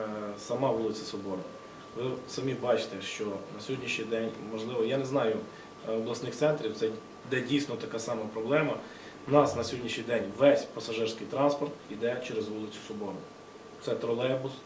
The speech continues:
трамвай, автобус великої вмістимості, автобуси середньої вмістимості, плюс маршрутки. Е, на вулиці Соборній розташовані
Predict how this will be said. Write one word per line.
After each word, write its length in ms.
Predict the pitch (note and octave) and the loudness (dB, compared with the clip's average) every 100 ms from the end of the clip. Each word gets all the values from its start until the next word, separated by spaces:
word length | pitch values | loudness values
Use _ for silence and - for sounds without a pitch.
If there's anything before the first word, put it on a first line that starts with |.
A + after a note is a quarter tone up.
| - | -6
трамвай, 500 | A#2 A2 A2 A#2 A#2+ - - - | 0 2 4 4 2 -2 -12 -6
автобус 500 | G#2 G2+ C3 A#2 A2 | -6 -2 -2 0 -2
великої 400 | A2+ B2 B2 C3 | -2 -2 -2 -2
вмістимості, 680 | B2+ B2 - B2+ A#2 - B2 A#2 - - | -2 -4 -4 -4 -4 -6 -6 -8 -10 -8
автобуси 580 | - G#2 C#3 C3 A#2 A2+ | -4 0 0 0 0 -2
середньої 480 | A2 A#2+ C3+ C#3 C3+ | 0 6 6 6 2
вмістимості, 640 | C3+ C3 C#3 C3 B2+ - A#2 - | 0 2 2 2 -2 -4 -6 -6
плюс 160 | C3 B2 A2+ | -8 -6 -4
маршрутки. 440 | A2 G#2 F#2+ - - - - - - - - - - - - - - | -4 -4 -8 -8 -14 -16 -16 -16 -14 -14 -12 -12 -12 -14 -14 -14 0
Е, 280 | G#2+ G#2+ G2+ - - - - | 4 4 4 -2 -8 -12 -8
на 140 | - C3+ | 4 8
вулиці 340 | D3 F3+ F3 | 10 10 10
Соборній 500 | - D3 B2+ B2 A2+ | 8 8 8 6 6
розташовані 720 | A2+ A2+ A#2 - D3 D3 C#3+ | 4 2 0 8 10 10 8